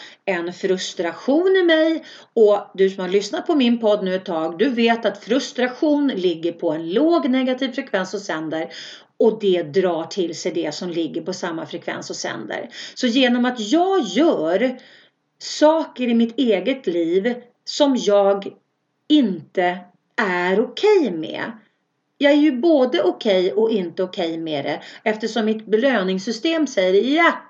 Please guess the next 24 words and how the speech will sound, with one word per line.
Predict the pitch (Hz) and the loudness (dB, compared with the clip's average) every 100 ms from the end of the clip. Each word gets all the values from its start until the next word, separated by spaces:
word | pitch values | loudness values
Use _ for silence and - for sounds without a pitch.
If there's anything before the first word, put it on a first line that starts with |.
| _ | _
bra | 196 262 294 302 | -6 2 6 6
jobbat | 277 269 247 254 | 4 2 0 0
Lili, | 240 247 240 202 165 | 0 2 4 4 4
det | 240 | 0
är | |
precis | 262 269 285 277 | 0 -2 0 0
så | 285 | 0
där | 254 254 | 2 2
man | 240 240 | 2 -2
ska | - 202 | 0 0
göra. | 233 226 214 190 165 | 4 4 4 4 2
Vin | 190 294 294 262 | 0 2 2 2
och | 254 | 0
cheese | 262 240 - | 0 -4 -2
crunches, | 214 214 190 175 - - | -2 0 -2 -4 -10 -14
yay, | - 254 233 | 2 4 4
yay." | 220 208 170 - - - - | 4 2 0 -4 -16 -20 -10
Men | - 220 277 220 175 190 - _ - | 0 4 4 4 0 -6 -10 _ -4
en | 226 | 0
annan | 262 226 247 | 2 2 2
del | 226 208 | 2 2
av | 202 | 2
mig | 196 180 185 | 0 -2 -2
säger, | 190 175 175 175 180 | -2 0 2 0 -2